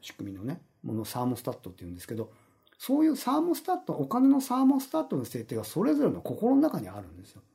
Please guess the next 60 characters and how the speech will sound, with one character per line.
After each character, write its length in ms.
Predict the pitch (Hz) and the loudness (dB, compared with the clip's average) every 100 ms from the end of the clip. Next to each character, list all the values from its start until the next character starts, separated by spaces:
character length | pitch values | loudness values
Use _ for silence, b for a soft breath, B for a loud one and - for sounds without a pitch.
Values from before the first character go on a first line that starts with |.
| _ _ _ _ - | _ _ _ _ 0
で、 80 | |
あ 60 | 208 | 2
る 80 | 277 | 4
人 140 | - | 4
は、 180 | 269 - b b b b | 2 0 b b b b
な 80 | - | -8
ん 40 | |
か、 100 | 131 127 | -6 -2
二 100 | 127 | 0
百 200 | 135 147 | 2 4
万 240 | 147 143 | 4 4
円 120 | 147 | 4
ぐ 80 | 147 | 4
ら 140 | 117 | 2
い 100 | 85 - | -2 -10
と 80 | - | -4
か、 240 | - 180 | -2 -4
<laughs> 60 | - | -2
あ 80 | 180 | 0
る 60 | |
人 100 | 175 | 2
は 140 | 131 107 B | 0 -2 B
五 60 | 110 | -6
百 120 | 113 | -2
万 160 | 120 117 | -2 0
円 80 | 117 | 0
ぐ 80 | |
ら 100 | 113 | -2
い、 40 | 98 | -4
あ 100 | 120 | -4
る 60 | |
人 100 | 127 98 - _ _ _ | -4 -8 -12 _ _ _
は 140 | - - | -16 -12
一 80 | - | -10
千 160 | 113 | -8
万 140 | 104 113 | -8 -8
円 80 | |
ぐ 60 | 107 | -8
ら 100 | 92 | -10
い、 80 | 87 | -8
あ 60 | - | -6
る 60 | |
人 120 | - | -4
は 60 | 98 | -6
一 120 | 95 | -8
億 140 | 104 104 | -10 -8
ぐ 80 | |
ら 120 | 95 87 | -10 -12
い 40 | |
っ 20 | |
て 140 | - 247 | -6 2
い 20 | |
う、 40 | |
な 80 | 294 | 2
ん 20 | |
か、 100 | 269 | 2
そ 160 | - 254 | -2 0
う 60 | |
い 80 | 247 | 0
う、 100 | 233 | -2